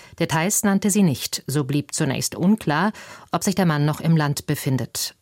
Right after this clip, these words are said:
Mofateh gilt als Vertreter des islamistischen Regimes im Iran. Seit zweitausendachtzehn leitete er das I Z H mit der Blauen Moschee an der Hamburger Außenalster.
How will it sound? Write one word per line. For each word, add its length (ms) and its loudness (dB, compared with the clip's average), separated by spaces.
Mofateh 600 0
gilt 340 -2
als 240 -4
Vertreter 560 -2
des 240 -2
islamistischen 720 0
Regimes 500 2
im 180 0
Iran. 580 0
Seit 300 -2
zweitausendachtzehn 920 0
leitete 440 0
er 200 -2
das 300 -2
I 160 -4
Z 360 -4
H 200 0
mit 180 0
der 140 0
Blauen 340 2
Moschee 460 0
an 180 -2
der 180 -2
Hamburger 440 0
Außenalster. 720 -2